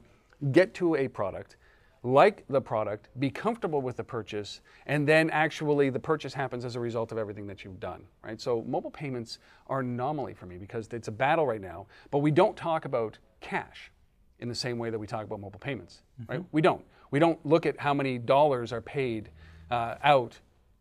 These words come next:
Speaker 1: from cash, but w-, somehow, for some reason, we're tracking mobile payments. It doesn't make any sense to me that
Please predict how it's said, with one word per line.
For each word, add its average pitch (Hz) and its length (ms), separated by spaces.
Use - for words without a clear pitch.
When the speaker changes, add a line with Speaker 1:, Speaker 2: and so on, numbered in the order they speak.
Speaker 1:
from - 240
cash, 131 520
but 139 80
w-, 139 200
somehow, 143 560
for - 120
some 139 160
reason, 120 180
we're 113 80
tracking 117 380
mobile 104 180
payments. 113 520
It 120 140
doesn't 147 280
make 135 160
any 123 140
sense 123 280
to 113 80
me 95 140
that 95 180